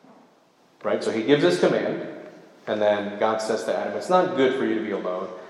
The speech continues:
so I will give you a helper." And that's when he creates Eve. So Eve was actually not around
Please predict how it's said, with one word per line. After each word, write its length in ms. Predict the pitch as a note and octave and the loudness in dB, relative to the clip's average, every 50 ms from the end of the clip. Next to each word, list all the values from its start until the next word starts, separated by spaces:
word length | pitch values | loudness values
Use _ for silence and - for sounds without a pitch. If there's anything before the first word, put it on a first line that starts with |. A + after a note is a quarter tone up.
| - | -14
so 120 | - - G#2 | -6 0 0
I 40 | G#2+ | 0
will 180 | G#2+ G#2 G#2 | 0 0 -4
give 140 | G#2 F#2+ - | -8 -8 -8
you 100 | - F2+ | -6 -6
a 40 | F2+ | -6
helper." 260 | F#2 F2+ F2+ F2+ F2 | -4 -6 -6 -6 -8
And 100 | F2+ F#2 | -8 -6
that's 280 | G2 G2 F#2+ - - G2+ | -6 -6 -6 -6 -8 -8
when 180 | G2 F#2+ F#2+ | -6 -6 -6
he 180 | F#2+ F#2+ F#2+ G2 - | -6 -10 -12 -14 -16
creates 300 | - - F#2+ F#3+ - - | -16 -16 -16 -14 -12 -8
Eve. 340 | - D3 B2+ G2 - - - - - - - - | -6 -6 -4 -4 -6 -8 -10 -12 -14 -14 -4 4
So 180 | - D3 - | 4 6 6
Eve 300 | - B3 C4+ A#3 D#3+ B2+ | 6 6 6 8 8 8
was 160 | B2 B2+ C3 | 10 10 10
actually 280 | D3 D#3+ - - D3+ - | 10 10 8 6 2 4
not 200 | D3+ F3+ G#3+ A3 | 4 4 4 6
around 560 | - - G3+ - - - - - - G3+ - | 6 6 6 6 4 2 0 -2 -4 -6 -6